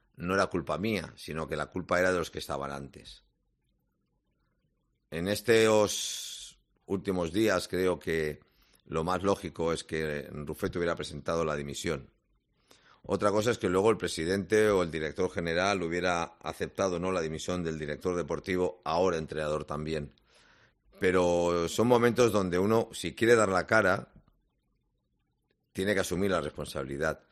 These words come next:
Y la responsabilidad no es seguir haciendo las cosas mal. Porque si yo un día lo hago mal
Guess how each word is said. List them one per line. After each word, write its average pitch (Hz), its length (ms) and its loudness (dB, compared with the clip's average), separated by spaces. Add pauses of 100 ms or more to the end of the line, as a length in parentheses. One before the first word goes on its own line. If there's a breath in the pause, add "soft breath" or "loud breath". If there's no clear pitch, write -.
(180 soft breath)
Y 92 100 -6
la 98 120 2
responsabilidad 95 760 4
no 113 220 4
es 117 100 2
seguir 101 280 0
haciendo 101 320 0
las 85 140 -2
cosas 85 280 -6
mal. 101 280 -6 (1400)
Porque 82 300 -2
si 87 160 -4
yo 107 160 4
un 117 100 2
día 113 180 4
lo 107 120 4
hago 101 180 2
mal 101 380 2